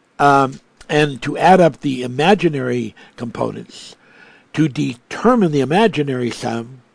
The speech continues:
um, you might need to get into polar magnitudes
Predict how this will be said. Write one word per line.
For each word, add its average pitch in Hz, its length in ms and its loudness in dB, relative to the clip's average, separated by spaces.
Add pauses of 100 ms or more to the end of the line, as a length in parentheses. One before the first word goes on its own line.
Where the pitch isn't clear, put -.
(680)
um, 139 540 4 (140)
you 190 600 -2
might 175 320 -2
need 170 160 -4
to 147 60 -8
get 151 200 -2
into 135 220 -6
polar 175 380 4
magnitudes 147 960 -4